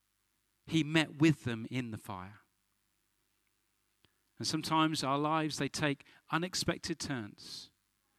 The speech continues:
And we find that God doesn't necessarily deliver us from the fire, but he meets with us in the fire. And you know what?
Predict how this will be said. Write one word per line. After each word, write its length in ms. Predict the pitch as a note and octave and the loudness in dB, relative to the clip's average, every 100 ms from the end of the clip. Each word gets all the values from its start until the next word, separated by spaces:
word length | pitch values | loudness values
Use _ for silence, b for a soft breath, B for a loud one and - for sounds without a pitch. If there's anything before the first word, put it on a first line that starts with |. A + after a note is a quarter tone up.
| _ _ _ _ | _ _ _ _
And 100 | B2+ | -2
we 60 | C#3+ | 0
find 360 | - E3+ E3+ | 4 6 6
that 120 | D3+ C#3 | 2 2
God 240 | D#3+ D#3 | 2 4
doesn't 220 | D#3 D#3 | 0 0
necessarily 520 | D#3+ F3+ D3+ D#3+ D3+ | 0 0 2 2 4
deliver 420 | D3 D#3+ F3 D#3 D#3+ | 4 4 4 4 2
us 220 | D3+ - | 2 0
from 640 | - - G3+ G3+ F#3 D3+ D3 | -4 -2 2 4 2 -2 -4
the 60 | |
fire, 540 | C3+ - C3 B2+ C#3 C#3+ b b b | -4 -2 0 0 0 -4 b b b
but 120 | D#3+ | -4
he 240 | B2+ D#3+ D#3 _ _ _ - | 0 0 0 _ _ _ -10
meets 580 | C#3 E3+ B3 - - - | 0 4 4 4 4 6
with 220 | D#3 - - | 4 4 -4
us 420 | C#3 C3+ - - - _ _ - | -4 -2 -4 -6 -12 _ _ -2
in 280 | D#3 C3+ | 0 0
the 60 | A2 | -6
fire. 460 | - G#2 F#2 G2 - _ _ _ _ _ _ _ _ _ _ _ - | -12 -12 -12 -14 -16 _ _ _ _ _ _ _ _ _ _ _ -4
And 120 | C3 | 0
you 60 | F3 | 4
know 140 | F3 | 4
what? 240 | F3+ G3 | 4 2